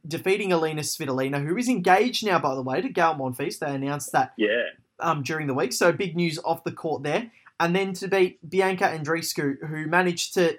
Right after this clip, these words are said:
Speaker 1: get herself through to a final and another final, but unfortunately had to retire in the final thanks to a right foot injury after a fall. So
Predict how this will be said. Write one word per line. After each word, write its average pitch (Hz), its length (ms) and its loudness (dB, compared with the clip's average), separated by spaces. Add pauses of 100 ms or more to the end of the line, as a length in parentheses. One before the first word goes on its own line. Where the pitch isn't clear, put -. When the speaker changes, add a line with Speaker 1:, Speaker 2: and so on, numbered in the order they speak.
Speaker 1:
get 190 200 2
herself 190 420 2
through 170 140 2
to 147 140 -2
a - 20 -6
final 143 560 -2 (240)
and 135 120 -6
another 165 300 4
final, 151 380 2
but 143 100 0
unfortunately 143 1120 -2
had 156 280 -6
to 143 280 -2
retire 143 560 0
in 131 80 -2
the 131 80 -6
final 131 320 0
thanks 123 300 -6
to 151 60 -4
a 131 60 0
right 131 300 0
foot 143 160 -6
injury 127 320 -2
after 123 300 -2
a 113 40 -6
fall. 120 420 -6
So 131 340 0